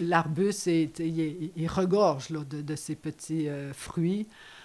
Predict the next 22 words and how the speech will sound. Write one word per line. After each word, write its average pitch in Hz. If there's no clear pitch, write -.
Euh, 165
il 160
y 175
avait 170
aussi, 185
euh, 165
les 165
bush 180
onions, 180
qui, 196
dont 160
ils 156
sont, 160
euh, 147
très 165
friands. 175
Et 180
ça, 208
t'avais 175
pas 180
à 165
creuser 151